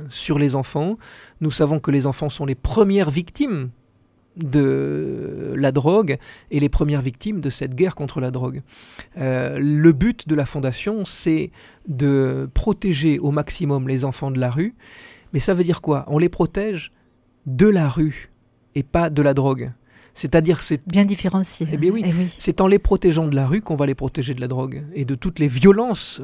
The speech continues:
Speaker 1: faites et subies dans la rue.
Speaker 2: L'association est inquiète, hein, par, euh, cet appel
Speaker 1: C'est-à-dire
Speaker 2: du
Speaker 1: que les,
Speaker 2: président.
Speaker 1: euh, les, je pense que tout le monde est inquiet, euh,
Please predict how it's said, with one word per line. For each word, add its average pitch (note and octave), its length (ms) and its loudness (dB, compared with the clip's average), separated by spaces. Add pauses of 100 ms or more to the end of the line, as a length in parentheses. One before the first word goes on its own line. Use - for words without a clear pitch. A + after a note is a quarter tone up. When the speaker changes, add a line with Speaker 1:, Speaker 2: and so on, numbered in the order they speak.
(120)
Speaker 1:
faites F3 460 -4
et C3+ 80 -4
subies D3+ 400 -6
dans C#3+ 140 -2
la B2+ 100 -4
rue. A#2+ 240 -8
Speaker 2:
L'association G#3+ 580 -4
est G#3 140 0
inquiète, E3+ 420 -4
hein, B3 120 -10 (360)
par, E3 220 -2
euh, D3+ 220 -2 (1040)
cet F3+ 180 -4
appel E3+ 120 0
Speaker 1:
C'est-à-dire F3+ 220 6
Speaker 2:
du F#3 60 2
Speaker 1:
que C#3 60 0
les, - 40 2
Speaker 2:
président. F3+ 480 4 (600)
Speaker 1:
euh, C#3 260 -18
les, C3+ 1200 -8 (720)
je D3+ 140 -8
pense D#3 200 -2
que C#3+ 100 -8
tout F3 160 0
le F3 60 4
monde D3 220 -2
est C3+ 160 -6
inquiet, E3 580 -2
euh, - 200 -20